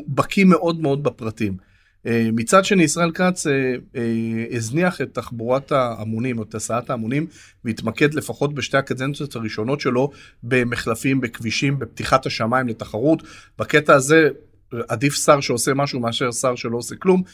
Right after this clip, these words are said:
ויש הצלחות, בונים שני נמלים, לא בנו פה שני נמלים, אני לא יודע כמה שנים, יובל ויותר. בתחום הסעת ההמונים, אה, חור שחור, ואני אחזור לחמש שלוש אחד ואני אסביר למה. חמש שלוש אחד, אה, הכביש הזה זה לא כביש יותר מדי ארוך, הוא בסך הכל אמור לחבר בין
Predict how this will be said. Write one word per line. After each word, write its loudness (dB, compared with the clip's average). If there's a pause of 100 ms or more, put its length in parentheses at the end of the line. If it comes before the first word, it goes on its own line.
(240)
ויש 6
הצלחות, 0
בונים -4
שני -2
נמלים, 0
לא 2
בנו 0
פה -8
שני -2
נמלים, 0
אני -4
לא 2
יודע -2
כמה -4
שנים, -4 (280)
יובל 4
ויותר. 4 (420)
בתחום 4
הסעת 6
ההמונים, 2 (440)
אה, 0
חור 2
שחור, 4
ואני 2
אחזור 0
לחמש -2
שלוש -2
אחד 0
ואני -2
אסביר -4
למה. -4 (400)
חמש 4
שלוש 4
אחד, 6 (120)
אה, 0
הכביש -4
הזה 0
זה -4
לא 2
כביש 0
יותר -2
מדי 4
ארוך, 0
הוא -12
בסך -6
הכל 6 (380)
אמור 2
לחבר 2
בין 2